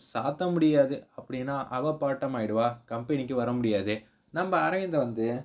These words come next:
வச்சு கம்பெனியில் என்னென்னலாம் வந்து நடக்கணுமோ, அது எல்லாத்தையும் வந்து நடக்க வச்சிடலாம். அவங்க already வந்து ஏகப்பட்ட துணியெல்லாம் வந்து வச்சிருக்காங்க. அது எல்லாத்தையும் வந்து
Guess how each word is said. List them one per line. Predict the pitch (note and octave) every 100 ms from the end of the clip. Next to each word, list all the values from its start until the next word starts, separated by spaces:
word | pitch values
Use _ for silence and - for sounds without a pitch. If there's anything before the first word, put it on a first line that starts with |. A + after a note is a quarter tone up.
| _ -
வச்சு | C3 B2 B2 B2 C3 -
கம்பெனியில் | C3 D3+ E3 C3+
என்னென்னலாம் | A#2 C#3 C3 C3 C#3+
வந்து | A#2+ A2+ A#2 - _ _ _ _ _ _ _ C#3
நடக்கணுமோ, | D3 E3+ C#3+ B2 C3 C3+
அது | C#3+ D#3+
எல்லாத்தையும் | E3 E3 E3 D#3+ C3+
வந்து | A2+ A2+ A#2+ - _ -
நடக்க | G#2 A#2+ C#3
வச்சிடலாம். | C#3+ B2 A2 A2 A2 A2
அவங்க | A2+ A2 G#2
already | G#2 A#2 C#3+
வந்து | C#3 C3+
ஏகப்பட்ட | B2+ C#3+ B2 G#2+
துணியெல்லாம் | - B2+ B2 C3 A#2+
வந்து | A2
வச்சிருக்காங்க. | A2+ A2+ A#2+ A2 A2 A2+ - _
அது | - F#3+
எல்லாத்தையும் | F#3+ G3 F#3+ F#3+ D#3
வந்து | C3 B2